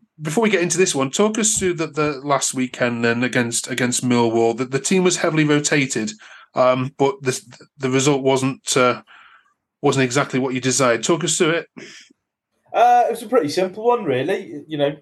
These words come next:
Speaker 2: that old cliche game of two halves. Um, Albion weren't fantastic in the first half. Got, really got away with on um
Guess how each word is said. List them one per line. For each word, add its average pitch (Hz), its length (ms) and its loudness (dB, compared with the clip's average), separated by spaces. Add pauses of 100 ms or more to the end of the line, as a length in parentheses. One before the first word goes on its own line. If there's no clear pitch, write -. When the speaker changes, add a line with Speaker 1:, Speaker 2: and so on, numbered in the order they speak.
(120)
Speaker 2:
that 147 120 -2
old 143 180 -2
cliche 143 360 -4
game 135 180 -2
of 123 80 -12
two 135 160 -4
halves. 135 540 2
Um, 131 540 0 (460)
Albion 131 220 0
weren't 131 220 0
fantastic 123 480 -2
in 113 80 -10
the 104 40 -16
first 123 280 -4
half. 117 260 2 (160)
Got, 117 260 -4 (220)
really 127 200 0
got 110 100 2
away 107 260 2
with 104 120 2
on 104 260 -4 (220)
um 101 380 0